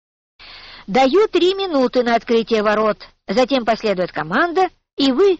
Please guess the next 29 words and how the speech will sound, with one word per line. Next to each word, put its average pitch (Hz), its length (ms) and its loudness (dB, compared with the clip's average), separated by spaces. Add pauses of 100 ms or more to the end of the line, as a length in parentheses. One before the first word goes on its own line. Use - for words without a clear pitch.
будете 262 420 -2
подняты 370 400 -2
на 339 120 -2
копья. 220 460 -4 (500)
Вы 220 180 0
забыли, 240 460 0
с - 80 -16
кем 185 220 -6
имеете 196 400 -6
дело». 214 380 -6 (680)
Вперёд 277 440 0
быстро 254 380 -2
вышел 254 240 -4
строй 262 280 -2
тяжёлой 202 380 -2
пехоты 302 560 -4 (220)
и 180 120 0
выставил 285 500 -4
копья 226 320 -4
для 180 240 -4
атаки. 143 480 -10 (680)
Можно 311 440 0
представить 226 640 -4
себе 175 200 -8
переживания 170 640 -6
людей, 190 460 -4 (180)
спрятанных 185 580 -6
в - 40 -20
повозках. 139 520 -12